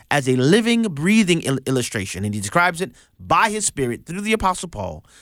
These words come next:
The marital union is a living, breathing illustration of Christ's relationship with the church. And then the Lord functionally describes the centrality of the marital union's contribution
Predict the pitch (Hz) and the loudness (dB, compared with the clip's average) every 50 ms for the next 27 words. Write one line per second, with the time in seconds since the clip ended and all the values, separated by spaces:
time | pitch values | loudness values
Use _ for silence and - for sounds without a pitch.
0 | _ _ _ 110 123 156 196 214 208 208 196 175 165 160 160 143 135 117 120 113 | _ _ _ 0 2 2 2 2 2 0 -2 -2 -2 -2 -2 -2 -2 -2 -2 -2
1 | 113 123 156 208 226 220 226 220 196 156 139 165 208 233 240 220 220 - - 160 | 0 4 4 4 4 4 2 2 0 0 0 2 2 4 4 2 0 0 0 0
2 | 160 147 - - 123 113 - - 101 107 110 - - - - - - 120 - - | 0 -2 -2 -2 -2 -2 -2 -4 -6 -8 -8 -12 -20 -20 -6 -4 -4 -4 -2 -2
3 | - 196 202 214 202 - 156 151 147 139 147 135 - 139 - - 135 - - - | -2 0 0 0 -4 -4 -4 -4 -4 -4 -4 -6 -8 -8 -8 -8 -10 -10 -8 -8
4 | - - 175 139 - - - - - - _ _ _ _ _ - - - - _ | -4 -2 -2 -2 -4 -6 -14 -16 -16 -18 _ _ _ _ _ -20 -20 -20 -10 _
5 | 113 139 156 170 170 160 151 160 175 170 160 165 - - - 233 294 285 - - | 0 0 2 2 2 0 0 2 2 2 0 0 -4 -4 -2 -2 -2 0 0 0
6 | 214 202 196 190 180 156 156 - - 175 165 147 135 123 120 117 - - - - | 2 2 2 0 0 -2 -6 -4 0 2 2 2 2 0 -2 -4 -6 -10 -16 -16
7 | - - _ _ 143 147 - - 185 175 165 156 - - 214 240 254 247 190 147 | -20 -20 _ _ 0 0 2 2 2 2 2 0 0 2 2 2 2 0 -2 -2
8 | 127 123 123 123 - _ _ _ - 143 139 127 139 135 135 147 175 208 233 254 | -2 -4 -6 -8 -14 _ _ _ -2 -2 2 2 2 2 2 2 2 4 4 2
9 | 240 240 233 233 202 175 180 190 185 170 147 135 131 135 131 - - 196 202 202 | 0 0 -2 -4 -2 0 0 2 2 2 2 2 2 0 -2 -2 -2 0 0 0
10 | 196 - 165 147 139 185 269 302 294 - - - 131 131 147 | -2 -4 -6 -6 -2 0 0 0 0 0 0 0 0 -2 -4